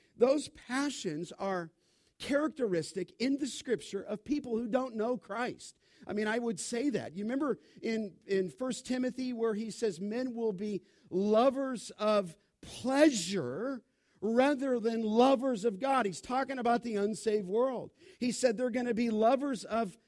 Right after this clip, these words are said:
passion, or here, hedone, lovers of pleasure rather than lovers of God.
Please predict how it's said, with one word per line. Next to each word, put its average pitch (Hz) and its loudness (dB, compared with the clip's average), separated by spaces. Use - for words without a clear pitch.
passion, 226 -6
or 190 -2
here, 220 2
hedone, 214 -2
lovers 240 2
of 214 -4
pleasure 190 -2
rather 254 2
than 208 0
lovers 208 0
of 185 -2
God. 233 -2